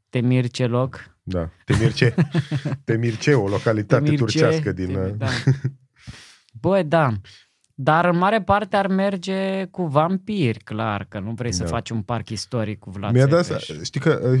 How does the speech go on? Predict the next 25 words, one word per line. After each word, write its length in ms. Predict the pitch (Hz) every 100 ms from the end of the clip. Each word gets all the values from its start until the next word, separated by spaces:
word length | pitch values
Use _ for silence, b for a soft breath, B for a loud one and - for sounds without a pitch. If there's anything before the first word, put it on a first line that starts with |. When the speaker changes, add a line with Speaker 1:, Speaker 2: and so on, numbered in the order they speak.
| 135
Speaker 2:
uh, 140 | 120 113
te-ai 160 | 120
uitat 320 | 117 131 127
cu 140 | - 113
copiii 340 | 131 127 127
la 100 | 120 120
ăla, 140 | 135 107 104
a 60 |
Hotel 340 | 98 117 123 113
Transilvania? 800 | 117 104 104 98 123 147 113 107
Speaker 1:
Da. 340 | 139 151 92 - _ _
Speaker 2:
Că 120 | -
e 260 | 127 139 151
pe 140 | 139 139
hotelul 420 | 131 123 165 156
ăla 120 | 131
așa 220 | 107 131
frumos, 480 | 131 110 107 135 135
unde 220 | 98 90 107
este, 520 | 127 131 104 101 98
pe 80 | 107
Old 600 | 101 98 104 123 117 110
Stă-, 320 | - - 123 117 B B
cred 140 | 165
că 100 | -